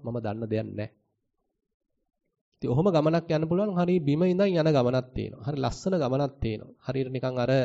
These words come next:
මඩේ හිටවපු මේ නෙළුම්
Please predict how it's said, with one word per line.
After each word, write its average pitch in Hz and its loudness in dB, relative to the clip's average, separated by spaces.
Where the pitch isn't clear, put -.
මඩේ 120 2
හිටවපු 143 0
මේ 117 -4
නෙළුම් 127 0